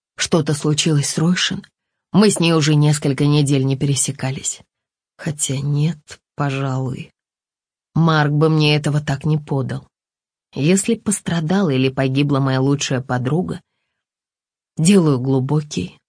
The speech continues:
успокаивающий вдох. Ну так что, Марк,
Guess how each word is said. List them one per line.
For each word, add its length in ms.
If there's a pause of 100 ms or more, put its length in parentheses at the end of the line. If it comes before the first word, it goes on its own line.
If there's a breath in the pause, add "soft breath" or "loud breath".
(180)
успокаивающий 1000
вдох. 520 (1120)
Ну 240
так 240
что, 320
Марк, 640